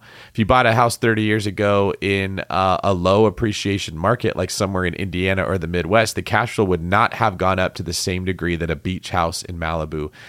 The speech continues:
might have. So these are all things to take into consideration. And like Jay says,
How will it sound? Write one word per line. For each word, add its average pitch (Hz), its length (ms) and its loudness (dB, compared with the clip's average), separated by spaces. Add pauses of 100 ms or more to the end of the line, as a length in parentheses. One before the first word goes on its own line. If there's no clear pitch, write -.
(160)
might 87 220 0
have. - 240 -12 (260)
So - 140 0
these 117 180 4
are - 80 2
all 165 220 6
things 151 400 0
to 113 80 -8
take 123 240 -2
into 117 120 -2
consideration. 101 680 0
And 85 100 -4
like 90 180 -2
Jay 87 180 -2
says, 80 340 -2